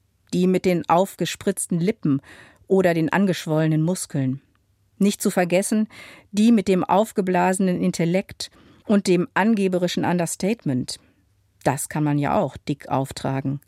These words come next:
Nicht jeder kann sich eine zerrissene Armani-Hose leisten. Bei manchen reicht's nur für die Glitzerbluse vom Grabbeltisch. Aber jeder Mensch möchte auf seine Weise und mit seinen üppigen oder kärglichen Mitteln glänzen. Und je glanzloser das Leben,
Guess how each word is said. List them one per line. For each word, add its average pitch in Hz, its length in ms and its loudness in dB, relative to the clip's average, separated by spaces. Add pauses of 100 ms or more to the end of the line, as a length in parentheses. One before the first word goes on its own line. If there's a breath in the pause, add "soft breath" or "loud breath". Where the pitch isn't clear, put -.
(960 soft breath)
Nicht 202 200 -2
jeder 220 260 4
kann 208 260 2
sich 196 180 -2
eine 190 160 2
zerrissene 202 480 2
Armani-Hose 160 640 0
leisten. 147 580 -2
Bei 160 120 -2
manchen 175 340 0
reicht's 185 360 0
nur 185 180 2
für 185 160 -6
die 175 100 -2
Glitzerbluse 170 760 -2
vom 160 180 -2
Grabbeltisch. 156 720 -4 (280 soft breath)
Aber 185 200 2
jeder 233 340 2
Mensch 214 420 0
möchte 180 360 -2
auf 175 120 -4
seine 185 380 0
Weise 196 340 0
und 165 100 -2
mit 170 140 -4
seinen 190 380 0
üppigen 202 420 -2
oder 165 200 -2
kärglichen 175 560 -2
Mitteln 170 440 -2
glänzen. 147 680 0 (760 soft breath)
Und - 160 -2
je 180 80 0
glanzloser 175 680 2
das 160 220 -2
Leben, 170 380 0